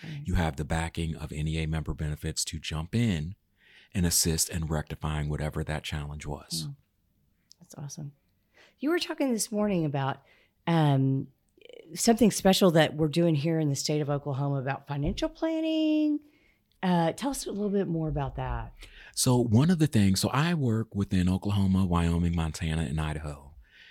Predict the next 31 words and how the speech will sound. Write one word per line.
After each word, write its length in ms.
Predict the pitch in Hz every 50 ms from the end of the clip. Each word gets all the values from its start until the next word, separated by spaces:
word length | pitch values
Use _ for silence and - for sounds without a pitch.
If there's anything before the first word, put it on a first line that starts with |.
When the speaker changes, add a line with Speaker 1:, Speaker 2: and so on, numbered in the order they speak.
| - _ -
Speaker 2:
And 260 | - 95 90 87 85
I 100 | 90 92
have 460 | 95 98 92 82 80 80 80 76 - - _
thirteen 320 | - 98 98 - - 107 95
other 160 | 92 104 104
colleagues 540 | - 98 82 78 78 78 76 73 76 - -
that 120 | 78 -
cover 300 | - - 76 - 80 76
the 140 | 71 78 78
remaining 460 | 76 78 78 78 78 78 78 78 78
states 360 | - - 82 78 78 - -
throughout 300 | - - 76 73 76 -
the 40 | -
country. 480 | - 143 151 135 - - - - _ _ _ _ _ _ - - - - - - - - _ -
But 180 | 95 90 -
one 160 | 92 101 123
of 140 | 160 151 131
the 60 | 123
things 300 | 120 113 110 104 - -
that 160 | 90 82 - -
I'm 280 | - 104 120 156 185 190
doing 420 | 139 90 80 73 73 76 76 73
that 160 | 73 76 76 90
has 240 | 92 78 73 -
not 340 | 80 82 92 98 104 95 -
been 140 | 101 95 90
piloted 680 | - - 98 95 95 95 95 92 - - 82 82 76
or 120 | 73 76 76
done 260 | - 80 78 78 73 - -
anywhere 680 | 110 113 156 143 92 69 - - - - - - - _ _ _ _ - - - - - - - - -
is 400 | 101 98 92 90 87 82 -